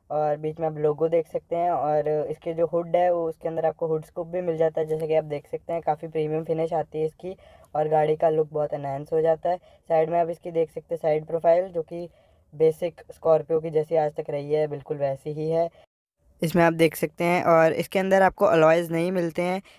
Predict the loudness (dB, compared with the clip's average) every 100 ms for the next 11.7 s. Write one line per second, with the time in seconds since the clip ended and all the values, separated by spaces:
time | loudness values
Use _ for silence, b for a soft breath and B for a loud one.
0 | b -14 0 0 4 2 2 4 6 6
1 | 2 2 0 0 -2 0 2 2 0 -2
2 | 2 2 4 2 2 2 2 -2 -4 0
3 | 0 2 0 0 -6 -2 -4 0 4 6
4 | 4 4 0 0 -2 -4 -4 -6 0 0
5 | 0 -6 -6 -2 0 4 4 2 0 0
6 | 0 -2 -2 -2 -2 -2 -2 -2 0 0
7 | -2 -2 -4 -4 -4 -4 -4 -4 -4 -2
8 | -2 0 2 2 2 -4 -4 -6 B B
9 | B B 4 4 4 0 0 2 2 4
10 | 4 4 0 0 0 0 2 0 2 2
11 | 2 2 4 4 4 2